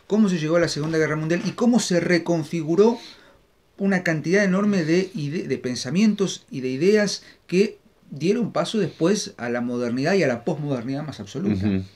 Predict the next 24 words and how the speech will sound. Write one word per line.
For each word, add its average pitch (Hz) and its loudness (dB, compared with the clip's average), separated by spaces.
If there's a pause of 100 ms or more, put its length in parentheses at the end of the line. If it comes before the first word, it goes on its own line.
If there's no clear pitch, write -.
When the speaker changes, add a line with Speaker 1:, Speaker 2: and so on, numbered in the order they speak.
(380)
Speaker 1:
Digo, 123 -4
para 131 2
entender 160 2
qué 170 -2
pasa 185 0
con 170 2
la 151 2
literatura, 135 -2 (200)
con 165 0
el 135 0
arte, 135 0 (220)
con 175 0
la 156 0
cultura, 120 -4
con 190 2
la 156 0
historia 131 -2
posmoderna, 131 -6 (120)
Speaker 2:
Sí. 76 -6 (260)
Speaker 1:
Junger 226 6
me 160 -2
parece 147 -4
una 151 -6 (100)
excelente 151 -4